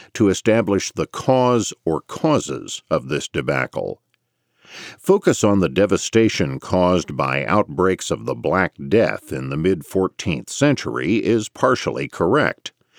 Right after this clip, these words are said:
but superficial, for these outbreaks were themselves partly caused by an economic breakdown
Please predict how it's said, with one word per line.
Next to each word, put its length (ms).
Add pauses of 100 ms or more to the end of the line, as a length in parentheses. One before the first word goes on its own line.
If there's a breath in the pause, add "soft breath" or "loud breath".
(220 loud breath)
but 160
superficial, 840 (480 loud breath)
for 220
these 260
outbreaks 680
were 160
themselves 840
partly 560
caused 560
by 180
an 180
economic 640
breakdown 800